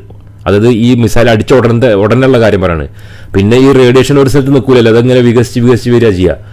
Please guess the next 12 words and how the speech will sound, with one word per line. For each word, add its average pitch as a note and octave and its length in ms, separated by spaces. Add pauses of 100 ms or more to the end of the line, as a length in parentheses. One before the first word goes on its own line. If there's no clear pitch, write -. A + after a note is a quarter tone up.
(220)
അങ്ങനെ B2+ 260
വികസിക്കുകയാണെങ്കിൽ C3 680
പിന്നെ B2 180
വെസ്റ്റ് A2+ 280
ബാങ്കിൽ C3+ 340
ആർക്കും B2+ 300
ജീവിക്കാൻ A2+ 280
പറ്റില്ല, A2 260
ഗാസയിൽ A2 520
ആർക്കും A#2+ 200
ജീവിക്കാൻ G#2+ 280
പറ്റില്ല, G#2 440